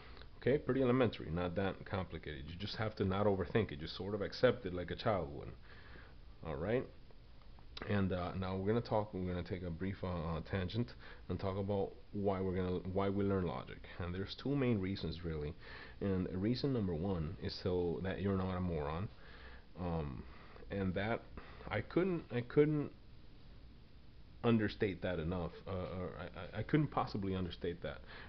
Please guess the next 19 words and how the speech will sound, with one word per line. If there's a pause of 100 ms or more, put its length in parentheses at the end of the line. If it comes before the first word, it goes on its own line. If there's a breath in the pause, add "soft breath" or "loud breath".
because
really,
like, (100)
learning
the
laws
of
logic (1400 loud breath)
enables
you (340 loud breath)
to
be
a
better
thinker, (220 loud breath)
to
make
better
decisions,